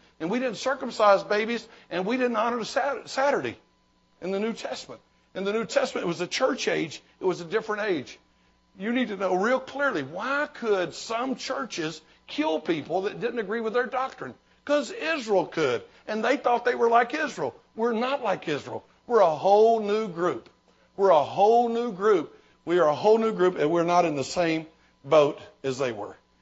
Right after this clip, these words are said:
Go with me, if you would. Now that you're mad, we get something really glad. Go to Exodus chapter thirty-one, verse eighteen. I've never preached that before in my life. Never have, but this got stuck with it. It was in the chapter, Exodus thirty-one.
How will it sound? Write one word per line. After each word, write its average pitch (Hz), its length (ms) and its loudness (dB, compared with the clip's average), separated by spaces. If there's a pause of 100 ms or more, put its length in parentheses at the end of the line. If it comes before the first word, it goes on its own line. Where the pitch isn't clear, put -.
(140)
Go 170 120 2
with 170 120 0
me, 151 80 0
if 143 120 -6
you 151 100 -6
would. 156 280 2
Now 156 180 0
that 139 160 -6
you're 131 100 -8
mad, 156 320 -2 (160)
we 135 80 -10
get 151 120 -10
something - 220 -12
really 127 140 -4
glad. 117 380 -6 (400)
Go 156 100 2
to 151 120 2
Exodus 147 340 -6
chapter 147 280 -6
thirty-one, 143 420 -4
verse 135 240 -4
eighteen. 127 420 -10 (720)
I've 143 200 -4
never 147 240 0
preached 151 300 -8
that 156 120 -8
before 147 220 -4
in 135 80 -4
my 143 100 0
life. 123 300 -2 (1800)
Never 147 200 -2
have, 135 160 -2 (140)
but 139 140 -12
this - 200 -12 (400)
got 143 140 -6
stuck - 320 -12
with 110 140 -14
it. - 80 -20 (400)
It - 20 -10
was 123 140 -10
in 151 80 -6
the 143 80 -8
chapter, 127 320 -12 (180)
Exodus 135 340 -10
thirty-one. 135 460 -8